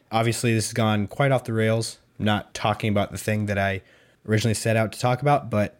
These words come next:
to be honest, I might just start saying this at the top of especially these solo episodes. Like, at this point, if you've listened to me in the past, you should know what you're getting into.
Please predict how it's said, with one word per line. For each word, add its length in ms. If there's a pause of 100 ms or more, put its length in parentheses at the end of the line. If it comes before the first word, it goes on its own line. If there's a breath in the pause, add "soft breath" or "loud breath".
(100)
to 80
be 100
honest, 300
I 40
might 140
just 160
start 180
saying 260
this 340
at 100
the 60
top 220
of 200
especially 420
these 140
solo 300
episodes. 500 (540 soft breath)
Like, 140
at 80
this 120
point, 300 (160)
if 100
you've 80
listened 300
to 80
me 320
in 80
the 60
past, 400 (100)
you 340
should 280
know 140
what 100
you're 100
getting 200
into. 380